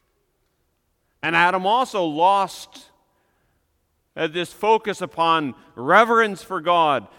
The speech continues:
and appreciation for the greatness of God, also in his provision. A-, and he fell underneath the deception also of Satan.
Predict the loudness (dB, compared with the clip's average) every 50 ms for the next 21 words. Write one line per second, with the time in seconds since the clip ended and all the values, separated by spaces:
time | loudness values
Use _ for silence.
0 | -8 -4 -2 -2 -2 -4 -4 -6 -6 -6 -6 -8 -6 -4 -4 -4 -4 -4 -8 -10
1 | -8 -6 -6 -6 -6 -6 -2 0 0 0 0 -2 -8 -12 -12 -10 -12 -14 -6 -2
2 | 0 2 2 2 0 0 0 0 0 0 -2 -6 -6 -4 -4 -4 -6 -8 -10 -10
3 | -8 -6 -6 -2 -2 -2 -2 -2 -4 -4 -4 -4 -4 -8 -12 -20 -12 -4 -2 -2
4 | 0 0 -2 -4 -4 -6 -6 -6 -4 -6 -6 -8 -10 -12 _ _ _ _ _ _
5 | _ _ _ _ _ _ _ _ _ _ _ _ _ _ _ _ _ _ -8 -6
6 | -4 -4 -4 -4 -6 -6 -6 -8 -8 -10 -12 -14 -14 -14 -14 -10 -10 -10 -10 -10
7 | -12 -10 -10 -8 -8 -8 -10 -10 -12 -12 -10 -10 -10 -10 -12 -14 -14 -14 -14 -14
8 | -16 -16 -16 -16 -20 -20 -20